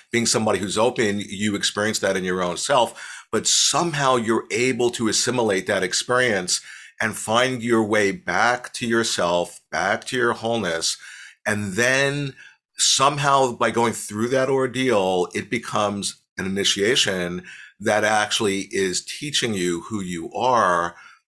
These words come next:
and is giving you access to these creative gifts. And that process that I've just very succinctly just sort of talked about and described,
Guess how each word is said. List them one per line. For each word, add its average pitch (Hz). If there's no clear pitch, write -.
and 120
is 107
giving 101
you 95
access 90
to 92
these 85
creative 82
gifts. 127
And 113
that 131
process 131
that 123
I've 107
just 95
very 107
succinctly 101
just -
sort 95
of 87
talked 143
about 95
and 90
described, 123